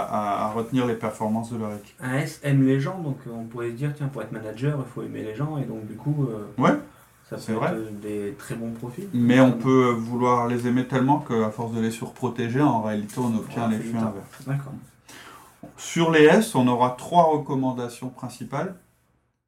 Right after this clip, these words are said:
Speaker 1: Je vais les, les lister rapidement, puis après on rentrera dans le détail.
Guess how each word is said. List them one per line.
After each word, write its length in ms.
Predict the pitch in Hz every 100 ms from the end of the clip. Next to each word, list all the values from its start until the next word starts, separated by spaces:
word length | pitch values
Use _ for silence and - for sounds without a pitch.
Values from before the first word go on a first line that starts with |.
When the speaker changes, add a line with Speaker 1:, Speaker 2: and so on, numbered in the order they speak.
| _ _ -
Speaker 1:
Je 140 | 123
vais 140 | 110 113
les, 440 | 110 110 107 101
les 180 | 104 104
lister 380 | 113 113 - 120
rapidement, 480 | 110 - 113 135
puis 140 | 143 -
après 180 | - 117
on 100 | 113
rentrera 360 | 107 - 110
dans 140 | 110 107
le 60 |
détail. 380 | 104 104 135 180